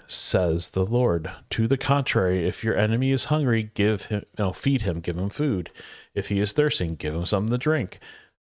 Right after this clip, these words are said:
For by doing so, you will heap burning coals from his head. Do not overcome by evil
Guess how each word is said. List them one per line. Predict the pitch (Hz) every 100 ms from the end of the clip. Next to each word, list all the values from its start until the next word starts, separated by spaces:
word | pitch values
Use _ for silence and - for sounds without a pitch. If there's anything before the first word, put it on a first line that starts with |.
| _ _ _ _ _
For | 101 98
by | 87 98 98
doing | 95 117 151 131
so, | - 95
you | 95 92
will | 90 85
heap | - 113 135 - -
burning | 107 107 104
coals | - 92 87
from | - - 80
his | 80 85
head. | - 73 55 - - 113
Do | 101 95
not | 87 85 85
overcome | 104 101 104 107 - 117 117 123 - - - _ _ _ -
by | 110 117
evil | 98 107 82 73 92 98